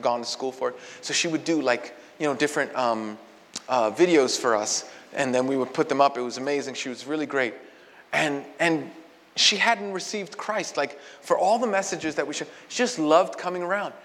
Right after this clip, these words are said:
And I couldn't believe how many people she brought to church. I couldn't believe how many people she gathered. And it was just like, and she was, it, I mean, just her lifestyle was just,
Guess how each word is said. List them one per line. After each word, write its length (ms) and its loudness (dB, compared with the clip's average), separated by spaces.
And 100 0
I 60 0
couldn't 420 0
believe 260 0
how 160 2
many 140 0
people 340 -4
she 180 0
brought 320 0
to 100 -8
church. 460 -2
I 100 6
couldn't 240 -2
believe 280 -4
how 120 -4
many 120 -6
people 240 -8
she 160 -6
gathered. 540 -2
And 140 0
it 60 4
was 180 4
just 160 2
like, 200 0
and 160 2
she 240 2
was, 160 -14
it, 260 0
I 40 4
mean, 140 2
just 220 -2
her 140 0
lifestyle 420 -2
was 160 -8
just, 160 -8